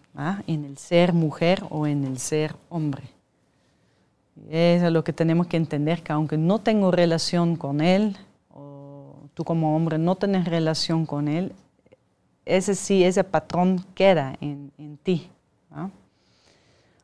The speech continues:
Ahorita atendí un cliente, me dijo, sí, mamá, un hombre me dijo, va súper con las mujeres, sí. Y con los hombres, yo, yo ya sabía la respuesta, ¿verdad? Pero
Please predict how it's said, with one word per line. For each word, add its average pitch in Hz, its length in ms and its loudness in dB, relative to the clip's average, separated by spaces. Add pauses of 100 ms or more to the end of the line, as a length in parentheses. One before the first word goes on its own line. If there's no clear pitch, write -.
Ahorita 185 300 2
atendí 175 340 2
un 190 240 2
cliente, 185 420 -2
me 175 140 0
dijo, 185 180 -2
sí, 233 180 -4
mamá, 175 440 -2
un 185 120 0
hombre 185 300 0
me 165 80 -2
dijo, 165 240 -6
va 175 80 -10
súper 180 560 -6
con 101 160 -10
las 151 160 -8
mujeres, 170 540 -6
sí. 104 520 -10 (200)
Y 180 100 -20
con 220 180 -2
los 240 140 6
hombres, 247 420 4
yo, 180 60 2
yo 160 220 2
ya 156 100 2
sabía 160 300 2
la 160 60 2
respuesta, 165 440 0
¿verdad? 180 160 0
Pero - 220 -8